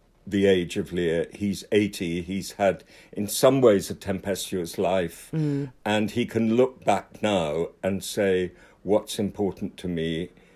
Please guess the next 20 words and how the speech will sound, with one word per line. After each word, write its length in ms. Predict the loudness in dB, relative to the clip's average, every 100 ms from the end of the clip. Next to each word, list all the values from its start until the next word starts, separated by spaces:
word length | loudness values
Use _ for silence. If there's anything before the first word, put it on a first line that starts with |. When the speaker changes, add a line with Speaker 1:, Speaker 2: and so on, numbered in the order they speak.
| _ _ -4
Speaker 1:
are 60 |
these 340 | -4 -4 -6 -4
things." 580 | -2 -2 -6 -14 -16 -20 _ _ -6
Speaker 2:
Mm. 320 | -4 0 2
Speaker 1:
Or 260 | 4 4 2
in 280 | 0 2
the, 280 | 2 2 0 -4
in 200 | -2 -2
the 80 | -4
speech 640 | -8 -4 -4 -4 -8 -4
that 400 | -4 -4 -12 -20 -20 _ -10
I've 180 | -6 -6
chosen, 640 | -2 0 2 -2 -10 -16 -20 _ _ -20 -10
the 140 | 0 2
mystery 840 | 2 0 -4 -4 -2 -2 -4 -10 _
of 100 | -16
things, 720 | -8 -6 -6 -6 -12 -12 -14 -18 -20 _ _ _ -4
i 100 | -2
e, 380 | -2 -4 -8 -14 -20 -20 _ _ _ _
what 600 | -12 -2 0 0 -4